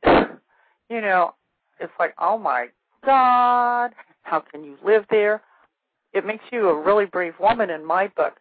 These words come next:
But then there's some funny incidents that, uh, Carol Ann and I play at a game site together. That's how I met Carol Ann, and we've had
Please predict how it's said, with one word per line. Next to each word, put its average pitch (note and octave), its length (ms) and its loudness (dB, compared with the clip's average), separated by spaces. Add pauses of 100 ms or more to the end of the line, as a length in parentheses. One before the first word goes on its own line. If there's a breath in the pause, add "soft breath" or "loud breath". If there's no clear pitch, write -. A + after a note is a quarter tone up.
(420)
But G3+ 200 0
then C4+ 180 2
there's A#3 160 0 (100)
some G#3 160 -10 (100)
funny B3 320 -2
incidents F#3 500 -4 (100)
that, F3 260 0 (400)
uh, G3 180 2 (120)
Carol F4 340 2
Ann A3+ 200 2
and G3+ 160 -2
I E3 360 0 (600 soft breath)
play G3+ 460 2 (800)
at F3+ 120 -2
a F3 40 -4
game F#3+ 420 -10
site - 240 0
together. D#3 420 -2
That's F3 220 0
how F#3+ 180 0
I E3 140 0
met F3+ 260 -6 (100)
Carol D#3 300 -2
Ann, D3 240 -8
and C#3+ 160 -14 (280 soft breath)
we've G3 160 -8
had F#3 140 2